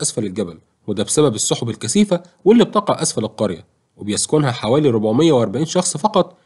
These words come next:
بينتمون جميعًا إلى طائفة البهرة الإسماعيلية. أرخبيل جزر سقطرى وهو أرخبيل من ست جزر في المحيط الهندي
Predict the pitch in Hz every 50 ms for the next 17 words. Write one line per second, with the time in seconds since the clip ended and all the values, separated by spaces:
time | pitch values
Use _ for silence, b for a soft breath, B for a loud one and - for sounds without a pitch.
0 | _ _ _ 127 139 156 156 151 165 170 202 233 220 175 135 131 156 170 165 151
1 | 123 - 120 120 117 117 113 107 156 160 - 147 - 117 104 117 139 147 131 127
2 | 135 - - _ _ 165 160 123 113 - 117 107 92 90 82 76 82 82 _ _
3 | _ _ _ _ _ _ _ _ _ 135 127 123 - 127 131 170 175 139 123 147
4 | 139 135 131 - - - - 190 190 190 170 165 160 165 _ _ _ _ 123 120
5 | 113 107 95 107 107 - - 110 127 165 160 135 107 - - 165 160 - 123 120
6 | 175 190 185 185 170 - - 160 156 151 139 175 170 - 120 101 117 107 98 87
7 | 85 87